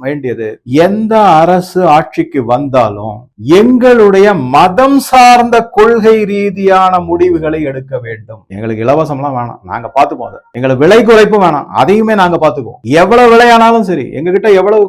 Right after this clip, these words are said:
குழந்தைகள் இருந்தாலும் சரி, நாங்க பாத்துப்போம். எங்க வீடு, ஆனா இந்துக்கள்ல மட்டும் ஒரு குழந்தையா இருந்தாலும் அது வளர்க்கறதுக்கே கஷ்டம், அதுக்கு படிப்பு கொடுக்கறது கஷ்டம். இப்படி எல்லாம் எப்படி வந்து ஒரு அரசியல் கட்சி நேரேட்டிவ செட் பண்றாங்க அப்படிங்கறத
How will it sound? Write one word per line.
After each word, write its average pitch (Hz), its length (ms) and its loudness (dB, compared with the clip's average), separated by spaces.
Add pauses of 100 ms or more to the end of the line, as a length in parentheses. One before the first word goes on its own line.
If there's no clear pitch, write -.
குழந்தைகள் 196 420 -4
இருந்தாலும் 175 340 -4
சரி, 135 200 -16
நாங்க 143 220 -6
பாத்துப்போம். 123 340 -10 (160)
எங்க 156 180 -12
வீடு, 175 220 -4
ஆனா 180 140 0 (120)
இந்துக்கள்ல 185 600 -8
மட்டும் 147 320 -16 (120)
ஒரு 160 220 -10
குழந்தையா 170 440 -6
இருந்தாலும் 139 400 -18
அது 160 180 -4
வளர்க்கறதுக்கே 151 520 -6
கஷ்டம், 131 300 -14 (160)
அதுக்கு 139 260 -8
படிப்பு 156 240 -2
கொடுக்கறது 139 380 -6
கஷ்டம். 123 300 -12 (260)
இப்படி 180 300 -4 (100)
எல்லாம் 170 360 -2 (340)
எப்படி 339 440 0 (140)
வந்து 247 380 -2 (460)
ஒரு 180 120 4 (140)
அரசியல் 233 580 0
கட்சி 190 320 -4 (160)
நேரேட்டிவ 202 480 2 (100)
செட் 175 220 -4
பண்றாங்க 151 380 -2 (320)
அப்படிங்கறத 143 580 -8